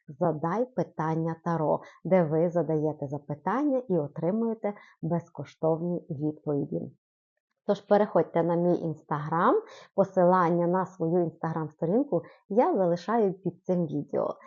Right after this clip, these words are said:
І чекаю вас на своїй сторінці. Також підписуйтесь на мій YouTube канал, якщо дивитеся не підписаними, ставте лайки,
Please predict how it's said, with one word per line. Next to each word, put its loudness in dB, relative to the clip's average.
І 6
чекаю 0
вас 2
на 4
своїй 2
сторінці. 2
Також 2
підписуйтесь 2
на 2
мій 2
YouTube -2
канал, 0
якщо 0
дивитеся 0
не -2
підписаними, -2
ставте 2
лайки, 2